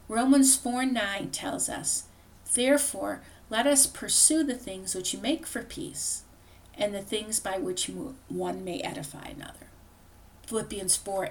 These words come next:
eight encourages us, "Finally, brethren, whatever things are true, whatever things are noble, whatever things are just, whatever things are pure, whatever things are lovely,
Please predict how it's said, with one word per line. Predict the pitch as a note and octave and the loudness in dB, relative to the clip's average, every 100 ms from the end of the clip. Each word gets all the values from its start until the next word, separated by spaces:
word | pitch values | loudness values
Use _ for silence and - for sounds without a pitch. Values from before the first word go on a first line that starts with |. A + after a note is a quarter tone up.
| - | -4
eight | F#3+ - - - | -6 -6 -10 -12
encourages | D3+ - A#3 C4 A3+ - - | -10 -6 4 4 4 0 -4
us, | - - - - - - - - | -4 -4 -6 -6 -18 -20 -20 -18
"Finally, | - C#4 D#4 C4 G3+ | 0 4 6 6 2
brethren, | F#3+ F#3+ F#3 G3 G3 - - - - | -2 -2 -2 -6 -10 -18 -20 -20 -8
whatever | G#3+ B3 C#4+ D4+ | 0 4 4 4
things | C4+ C4+ C4 A#3 | 4 4 4 4
are | G3 | 2
true, | - - A3 F#3 - - - - - | 0 0 -2 -4 -6 -10 -20 -20 -4
whatever | G3+ G#3 B3+ C#4+ | 2 4 6 4
things | C4+ C#4 B3 A#3+ | 4 4 4 0
are | G3+ | -4
noble, | G3 G3 F#3+ C#3 D3 - - - - | -4 -4 -4 -6 -10 -14 -20 -20 -6
whatever | G#3 G#3 B3 D4+ | 0 2 4 4
things | C4+ C#4 C4 B3+ | 4 6 6 6
are | F#3 | 0
just, | F#3 - - D#3 - - - - - - - | -2 -4 -4 -4 -4 -6 -12 -20 -20 -20 -6
whatever | G3+ G#3 B3 C4+ | 0 2 6 6
things | C#4 C#4+ C#4 C4+ | 6 4 4 2
are | C4 | -2
pure, | - - C#4+ D4+ - - - - - - - - | -4 -2 0 0 -2 -6 -16 -20 -20 -20 -16 -6
whatever | G#3 A3 B3 | -2 0 0
things | B3 A#3 A3 | -2 -2 0
are | G3+ G3+ | -2 -4
lovely, | F#3+ G3 F#3+ G#3 - D3+ - | -6 -6 -4 -4 -8 -10 -12